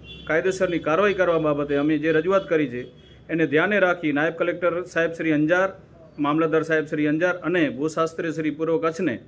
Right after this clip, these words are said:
તો અમારી આપ સાહેબ શ્રીને, અ, નમ્ર રજૂઆત સાથે છે કે, અ, અ, મોટી નાગલપર ગામની સીમમાં જે, અ, ગૌચર અને સીમતળ અને પડતર જે, અ, જે જમીન છે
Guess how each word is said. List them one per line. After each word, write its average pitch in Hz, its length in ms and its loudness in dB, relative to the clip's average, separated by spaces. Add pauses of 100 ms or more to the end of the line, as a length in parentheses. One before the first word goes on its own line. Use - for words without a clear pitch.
(560)
તો 170 60 -2
અમારી 175 280 2
આપ 160 160 2
સાહેબ 175 200 2
શ્રીને, 170 520 0
અ, 165 420 -4
નમ્ર 165 280 4
રજૂઆત 180 460 4
સાથે 175 260 0
છે 160 180 -2
કે, 156 400 0
અ, 147 120 0 (640)
અ, 156 340 0
મોટી 160 280 2
નાગલપર 180 520 2
ગામની 175 340 2
સીમમાં 170 680 -2
જે, 165 520 2
અ, 156 300 2
ગૌચર 185 460 2
અને 175 300 -2
સીમતળ 190 380 0
અને 180 180 0
પડતર 160 360 0
જે, 165 240 -2
અ, 170 240 2
જે 165 460 0
જમીન 196 380 2
છે 127 300 -4